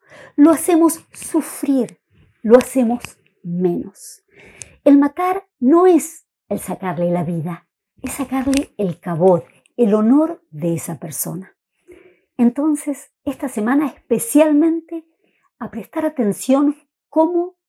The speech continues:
hablamos de los niños, porque ellos de alguna manera no se pueden proteger como un adulto. Entonces puede ser mucho más fácil ir por la dirección de hablar, hablar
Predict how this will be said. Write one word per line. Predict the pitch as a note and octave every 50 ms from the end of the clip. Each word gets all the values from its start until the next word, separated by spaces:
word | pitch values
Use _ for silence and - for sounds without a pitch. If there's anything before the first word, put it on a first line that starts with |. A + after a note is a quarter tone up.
| _ _ _
hablamos | G#3+ F#3 F3 G#3 G#3+ G#3+ G#3+ A3+ A#3 A#3+ _ _ _ _ _ _ _ _ _ _
de | E3+ G#3 A3 A3+
los | C4 - - _ -
niños, | G3+ F#3+ F3+ F#3 F#3 - - _ - - - _ _ _ _ - - - - - - - - _
porque | - A3+ G3+ G3 _ _ - A3+ A3 - - _ _ _ _ _
ellos | - E4 E4 D4+ - - C4 B3+ - - - -
de | G#3 A3
alguna | A3+ G#3 G#3+ A3 A#3 A3
manera | G#3+ G#3 G#3 A3+ A3+ A3+ A#3 A#3+ - _ _ _ _
no | - A3+ B3 C#4 D#4+ D4+
se | - - B3
pueden | - B3+ A#3 B3 B3 A3+ G3+ -
proteger | - G#3 G#3+ G3+ - G3+ F#3+ - A3 G#3+ G#3 G#3 G#3
como | - G3 F#3 F#3+
un | F#3+ F#3+
adulto. | F3+ D3+ E3+ E3 E3 E3 - _ - F#3 _ _ _ _ _ _ - - _ _ _ -
Entonces | A#3 A#3 B3 - E4 E4+ D#4 - C#4 -
puede | - D4 D4 D4
ser | C4+ - D4 C4+ C4
mucho | C4+ E4 E4 - - D#4
más | D4 C#4+ B3+ -
fácil | - - - - - E4 E4+ D#4+ - - - D#4+ E4 - - _ _ _ _ _ _ _ _ _ _ _ _
ir | - C#4 D4+ C#4+ - _
por | _ - A#3+ C#4 C4
la | C4 B3
dirección | A3 G#3+ F#3 F3 F3 - - - G#3+ A3 A3+ A3 G3
de | E3 G3 A3+ B3+ - - _ _
hablar, | - G#3 G3+ F3 D3+ F3 F3 F#3 F#3+ G3+ G#3 G#3 - _ _ _ _ _ _ _ _ _ _ _ _ _ _ _
hablar | - G3+ G3+ F#3+ G#3 F#3+ G3 G3 G3+ A3+